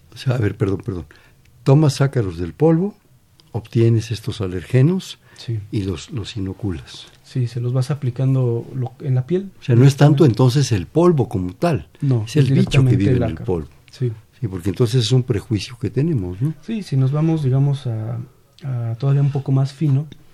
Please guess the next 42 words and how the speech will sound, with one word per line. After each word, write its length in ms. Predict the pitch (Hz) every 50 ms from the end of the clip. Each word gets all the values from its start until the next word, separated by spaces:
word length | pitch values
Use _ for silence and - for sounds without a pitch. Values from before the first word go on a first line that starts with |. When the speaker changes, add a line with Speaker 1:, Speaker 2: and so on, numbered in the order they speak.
| - - - - -
Speaker 2:
no 160 | 131 139 147
es 60 | 147 139
todo 260 | 151 - 139 139 139
el 80 | 127 120
ejemplar, 440 | - - 120 117 113 151 151 131
¿no? 180 | 120 127 156 170
Son 260 | - - 131 131 131 127
las, 260 | 120 117 113 113 -
eh, 240 | - 143 131 117 117
son 160 | 117 - 143
los 100 | 143 139 131
desechos 400 | 123 - - 127 - 147 135 -
fecales 440 | - 127 - - 135 131 135 127
de 80 | 123 120
los 200 | 120 120 120 -
ácaros 520 | 139 127 - 131 131 139 156 - - - _ _ _ _ _ _ _ -
los 140 | 123 117 -
que 100 | - 120
disparan 440 | 113 113 - - 123 120 123 123 117
las 140 | 113 113 117
reacciones 440 | 117 113 - - 123 120 117 113 -
alérgicas. 600 | 131 131 135 127 - - _ _ - _ _ _ _ _ _ -
Speaker 1:
Mm. 180 | 120 98 85 85 85 - - _ - -
Speaker 2:
Estos 500 | 131 123 - - - 135 131 127 - -
desechos, 480 | 131 127 123 - 160 143 135 - 160 -
pues, 160 | - 120 -
son 200 | - 127 123 123
más 280 | 123 120 117 120 120 123
volátiles, 640 | 123 117 120 127 123 123 - 131 127 147 156 -
andan 520 | 127 120 117 117 117 117 113 117 120 117 120
más 220 | 127 123 123 123
fácil 360 | - - 131 123 - 131 123
en 100 | 120 120
el 120 | 120 120 123
ambiente 460 | 131 135 139 139 131 127 131 165 175 - _ _ _ _ _ _ _ _ _ _ _ _ _ _ _ _ _ -
y 320 | 143 147 156 160 160 - - - - - - - -
al 140 | - 135 123
entrar 500 | 120 123 123 - 147 156 156 151 160 - - -
a, 220 | 131 120 117 117 117
en 100 | 117 120
contacto 440 | 123 131 123 120 139 127 131 - -
con, 580 | - 131 117 117 117 117 117 113 123 135 131 135